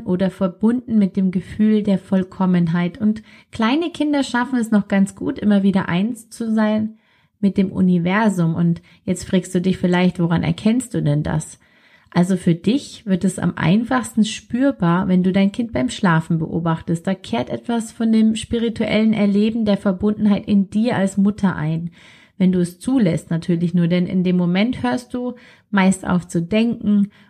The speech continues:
und dein Kind zu bewerten oder zu beurteilen, verurteilen.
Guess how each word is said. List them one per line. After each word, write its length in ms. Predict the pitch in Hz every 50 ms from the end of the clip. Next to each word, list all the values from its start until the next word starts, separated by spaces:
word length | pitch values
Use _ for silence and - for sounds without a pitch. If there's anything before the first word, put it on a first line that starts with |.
| _
und 180 | - 190 180 175
dein 220 | - 175 180 180
Kind 460 | - - 185 185 196 208 202 - - - _
zu 140 | - 185 175
bewerten 560 | 185 175 165 175 180 180 180 185 - - 196
oder 280 | 175 175 180 170 165
zu 200 | - - 190 170
beurteilen, 1080 | 170 175 180 - - - 208 214 214 202 - - - - 175 160 156 156 156 160 165 165 _ _ _ _ _ _
verurteilen. 1040 | _ - - - 269 285 - - 180 165 165 - - - - - - 170 170 165